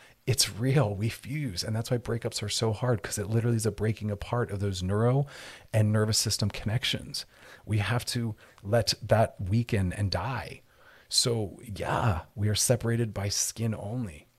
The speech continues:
This is interpersonal neurobiological and attachment theory, really robust, empirically validated stuff. It's quite stunning. But that's what we're seeking. It beco-, you know, we go from an I and a me to an us and a we, psychologically, socially, but also physically.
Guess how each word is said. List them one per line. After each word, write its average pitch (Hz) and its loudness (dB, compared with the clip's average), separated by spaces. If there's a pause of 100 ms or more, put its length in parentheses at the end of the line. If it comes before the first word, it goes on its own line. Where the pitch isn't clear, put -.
This 98 -4
is 120 -4
interpersonal 110 -2
neurobiological 104 2
and 98 0
attachment 104 -2
theory, 80 -6
really 110 0
robust, 104 2
empirically 98 -4
validated 90 -4
stuff. - -2
It's 90 -4
quite - -6
stunning. 92 -6 (360)
But 101 -4
that's - 6
what 120 -2
we're 113 -2
seeking. 80 -6
It 82 -12
beco-, - -10
you 120 -4
know, 107 -2
we 101 -6
go 107 0
from 101 -2
an 95 -2
I 92 -2
and 98 2
a 95 0
me 95 0
to - -2
an 85 -4
us 87 -6
and 87 -4
a 90 -6
we, 98 -8 (220)
psychologically, 92 -2
socially, 107 0
but 98 -6
also 147 -4 (640)
physically. 170 -4